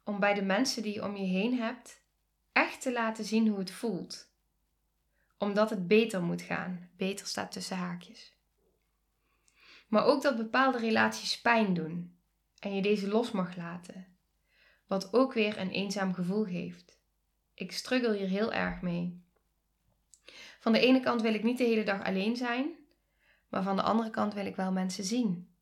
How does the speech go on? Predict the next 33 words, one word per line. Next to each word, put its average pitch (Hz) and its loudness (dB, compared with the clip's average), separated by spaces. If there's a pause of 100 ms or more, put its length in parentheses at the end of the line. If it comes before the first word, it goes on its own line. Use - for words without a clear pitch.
(1200)
Maar 202 0
dit 240 4
wordt 214 0
dan 196 -2
snel 190 -2
alweer 185 -4
te 185 -6
veel, 175 -2
het 185 -10
in 220 0
contact 196 -8
zijn. 185 -12 (840)
Ik 214 -2
weet 202 -2
zeker 277 6
dat 226 -4
er 214 -4
mensen 202 -4
zijn 190 -2
die 180 -2
zich 175 -8
hierin 180 -6
herkennen. 175 -8
Ik - -20
krijg 185 -10
vaker 220 0
berichtjes 220 -6
van 214 -2
mensen, 208 -4
ik - -18
spreek 208 -8
vaker 208 -4
mensen. 202 -10